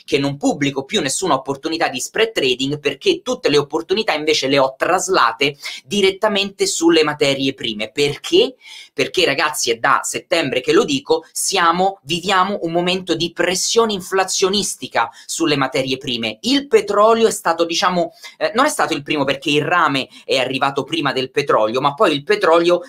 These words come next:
quando sale, ed è salito, avete visto quanto, dai trenta dollari è passato ai sessanta dollari, si trascina dietro un po' tutte quante,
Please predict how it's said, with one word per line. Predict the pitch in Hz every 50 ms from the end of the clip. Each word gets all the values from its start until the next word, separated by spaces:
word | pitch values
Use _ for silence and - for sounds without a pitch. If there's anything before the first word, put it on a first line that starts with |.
| - _
quando | - 175 165 175 170 - 156
sale, | 151 - - 156 160 151 139 131 123 -
ed | 123 123 120 131 131
è | 131
salito, | 127 - - 131 135 156 160 160 131
avete | 120 123 123 127
visto | 127 143 143 - - 131 -
quanto, | - 156 143 139 143 127
dai | 117 117 117
trenta | 113 143 147 147 147 151 143
dollari | 156 160 151 139 127 127
è | 127
passato | - - 131 - - 156 143 -
ai | 127 113
sessanta | 127 127 - - 156 147 147 147 180
dollari, | 160 147 135 127 120 127 -
si | - - 156 143
trascina | - - - 151 - - - - 165 170 170
dietro | 165 156 143 147 151 135 123 - - - - -
un | - 139 143
po' | 160 190 - - -
tutte | 214 202 202 - 175 165
quante, | - 156 151 147 143 143 143 - 143 139 -